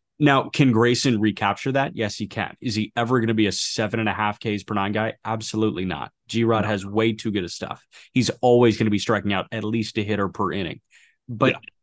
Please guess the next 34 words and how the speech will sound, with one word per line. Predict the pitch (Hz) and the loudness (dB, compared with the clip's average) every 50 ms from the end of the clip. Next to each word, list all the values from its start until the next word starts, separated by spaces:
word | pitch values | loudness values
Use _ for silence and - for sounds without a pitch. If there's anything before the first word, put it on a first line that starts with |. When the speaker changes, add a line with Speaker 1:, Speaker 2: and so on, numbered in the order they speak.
| _ _ - | _ _ -4
Speaker 2:
Yeah. | 135 | -4
Speaker 1:
at, | 135 135 - | -4 -2 -2
at | 139 139 135 | -2 -2 -2
this | 135 123 123 147 156 - - - | -2 2 4 4 4 4 0 -2
rate, | 117 117 156 185 208 202 170 - | 2 2 4 4 6 4 2 2
he's | - 135 117 | 0 -2 -2
striking | - - 151 143 131 - 135 | 0 2 2 2 2 2 2
out | 123 123 - | 0 0 0
nine | - 123 117 117 123 135 | 0 0 2 2 2 2
and | 143 147 | 0 0
a | 139 | -2
half | 110 113 120 120 120 - _ | -2 -2 -2 -4 -4 -6 _
per | 156 139 | -4 -4
nine, | 117 98 87 85 90 110 135 135 _ _ _ _ _ _ _ _ _ _ _ | -4 -4 -4 -6 -6 -8 -8 -10 _ _ _ _ _ _ _ _ _ _ _
which | - 131 131 - - 127 | 2 2 2 2 4 2
is | 123 113 104 95 - - | 4 2 2 0 -6 -6
a | - | -4
little | 131 123 143 185 | -2 0 0 0
bit | 190 208 - | 0 0 0
lower | 160 151 165 202 202 147 98 | 2 2 2 2 0 -2 -4
than | 87 87 98 | -4 -4 -6
I | 110 | -6
was | 107 101 | -6 -6
expecting | 107 107 - - 131 117 - - 117 101 | -10 -12 -6 -6 -6 -6 -4 -8 -10 -8
him | 107 113 104 | -6 -6 -6
to | 107 | -6
be | 95 98 101 98 | -6 -6 -6 -6
at. | 92 76 - - _ _ | -6 -6 -8 -14 _ _
But | 139 123 127 | -2 0 0
what | 117 135 131 | 2 4 4
I | 127 120 | 4 2
can | 110 - 123 113 113 | 2 0 -2 0 2
really | 143 208 233 233 190 131 | 2 2 2 2 2 2
appreciate | 110 - - 113 104 95 92 - - 101 92 87 82 82 82 - | 2 0 -2 -4 -4 -4 -4 -6 -6 -4 -4 -2 -2 -4 -4 -6